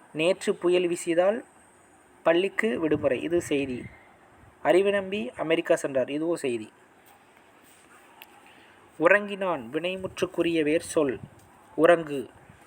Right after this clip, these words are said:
ஏவல்ல தான் இருக்கணும். ஏவல், அதான் கரெக்டா இருக்கும். எழுத்து வழக்குல கேட்டிருக்காங்க.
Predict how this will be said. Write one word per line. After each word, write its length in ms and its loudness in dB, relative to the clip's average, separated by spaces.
ஏவல்ல 480 6
தான் 160 4
இருக்கணும். 300 -6
ஏவல், 480 2
அதான் 240 -2
கரெக்டா 240 0
இருக்கும். 300 -12
எழுத்து 500 4
வழக்குல 320 2
கேட்டிருக்காங்க. 560 -4